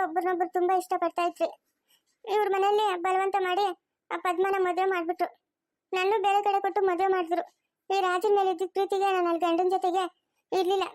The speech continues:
ಬಂದ್ಬಿಟ್ಟೆ ನಾನು. ಹ್ಮ್, ಇವಳು, ಇವಳು ಹೆಂಡ್ತಿ ಇದ್ದಾಳಲ್ಲ, ರಾಜನವ್ರ ಹೆಂಡ್ತಿ, ದೊಡ್ಡ ಹೆಂಡ್ತಿ, ಇದೇ ಒಂದ್ ನೆಪ ಅಂತ ಇಟ್ಕೊಂಡು ಹುಟ್ಟಿದ ಮನೆಗೆ ಹೊಟ್ಟೋದ್ಲು.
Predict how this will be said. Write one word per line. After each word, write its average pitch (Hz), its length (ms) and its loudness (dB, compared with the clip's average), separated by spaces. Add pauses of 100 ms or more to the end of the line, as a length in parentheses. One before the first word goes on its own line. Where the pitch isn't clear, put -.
ಬಂದ್ಬಿಟ್ಟೆ 359 380 2
ನಾನು. 320 200 0 (920)
ಹ್ಮ್, 370 100 2
ಇವಳು, 370 520 2 (380)
ಇವಳು 381 300 4
ಹೆಂಡ್ತಿ 370 240 2
ಇದ್ದಾಳಲ್ಲ, 349 300 2 (100)
ರಾಜನವ್ರ 349 420 2
ಹೆಂಡ್ತಿ, 339 260 0
ದೊಡ್ಡ 320 200 0
ಹೆಂಡ್ತಿ, 359 240 2 (580)
ಇದೇ 370 180 2
ಒಂದ್ 392 120 2
ನೆಪ 349 220 0
ಅಂತ 381 120 0
ಇಟ್ಕೊಂಡು 370 640 0 (360)
ಹುಟ್ಟಿದ 370 220 -2
ಮನೆಗೆ 392 240 2
ಹೊಟ್ಟೋದ್ಲು. 339 580 -2